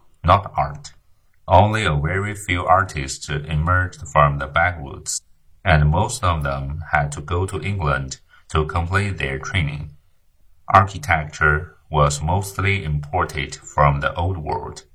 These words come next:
and modified to meet the special climatic and religious conditions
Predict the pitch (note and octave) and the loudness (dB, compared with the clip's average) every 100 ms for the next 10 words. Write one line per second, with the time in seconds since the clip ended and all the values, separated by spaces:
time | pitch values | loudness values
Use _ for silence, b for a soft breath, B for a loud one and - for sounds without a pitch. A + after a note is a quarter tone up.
0 | _ - F2 F#2+ G#2+ A2+ - F#2+ A#2 - | _ 2 4 4 0 -6 0 6 6 4
1 | D2+ D2+ D2 C#2+ C#2+ - - E2 E2 G2 | -2 0 2 0 -4 -8 -4 -2 0 0
2 | G#2+ - - _ - D#2 D#2 D#2 - - | -2 -8 -14 _ -4 2 2 2 -2 4
3 | F2+ G2+ - G2+ G2 F2 E2+ G2 G#2 G2+ | 4 4 0 -4 -2 2 2 2 0 0
4 | E2 E2 - - E2 D#2 D#2 D#2 G2+ - | -6 -6 -14 -2 0 2 0 -2 -4 -4
5 | E2 D2+ - E2 F#2+ F#2+ - B1+ B1+ - | -4 -4 -4 -4 -4 -4 -4 -6 -6 -8
6 | - | -8